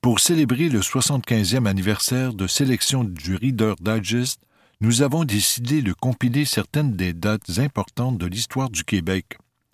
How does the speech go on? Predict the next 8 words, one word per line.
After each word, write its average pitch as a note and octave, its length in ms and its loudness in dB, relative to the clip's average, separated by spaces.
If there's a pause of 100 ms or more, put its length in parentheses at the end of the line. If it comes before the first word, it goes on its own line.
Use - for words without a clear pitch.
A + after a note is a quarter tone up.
(760)
Parmi C3+ 320 2
les B2 200 4
dates A2 360 -2
importantes B2+ 760 -2
de F2+ 160 -6
l'histoire G2 400 -2
du D#2+ 120 -8
Québec, A#2 520 -2